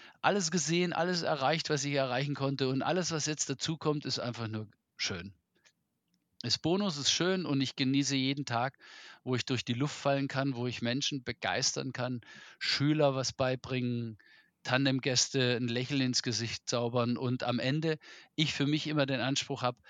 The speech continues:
hey, das hast du cool gemacht. Das hast du gut gemacht, das hat, äh, funktioniert, das war ein Erfolg und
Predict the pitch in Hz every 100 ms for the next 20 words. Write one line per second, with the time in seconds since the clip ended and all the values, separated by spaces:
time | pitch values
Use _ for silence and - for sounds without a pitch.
0 | - - 123 113 117 - 120 - 123 120
1 | 113 - - _ _ _ - - 120 -
2 | 113 170 - 160 156 143 123 - 123 -
3 | 131 120 113 123 110 - 120 135 147 -
4 | - - - - 117 127 117 110 - 139
5 | 180 156 139